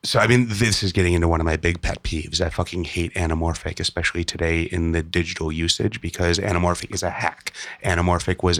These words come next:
a way to squeeze a larger amount of, uh, visual information onto a smaller piece of film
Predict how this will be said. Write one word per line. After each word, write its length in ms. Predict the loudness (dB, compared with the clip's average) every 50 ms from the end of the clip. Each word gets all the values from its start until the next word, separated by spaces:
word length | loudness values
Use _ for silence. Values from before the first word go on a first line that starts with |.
| 0
a 100 | 0 0 2
way 380 | 2 2 2 2 2 2 0 0
to 280 | -2 -2 -4 -4 -6 -6 -2 -2
squeeze 680 | 0 0 0 -4 -4 0 2 2 4 4 4 4 2 0 -6 -14 -16 -16 -18 -14 -14 -14 -14 _ -12 -10 -2 2
a 100 | 2 2
larger 460 | 4 4 4 4 4 4 4 4 4
amount 300 | 4 4 2 2 2 0
of, 200 | -2 -2 -4 -8
uh, 320 | -2 0 2 4 4 2 0
visual 540 | -2 -6 -2 0 2 2 4 4 4 4 4
information 800 | 2 -2 -4 -4 -4 -2 0 0 2 2 2 2 2 0 0 -2 -4 -8 -12 -10 -2
onto 280 | 0 0 0 2 2 0
a 40 | 0
smaller 400 | 2 2 2 2 4 2 0 0
piece 280 | -2 -4 -4 -4 -4 -4
of 80 | -8
film 420 | -4 0 2 2 2 0 -4 -6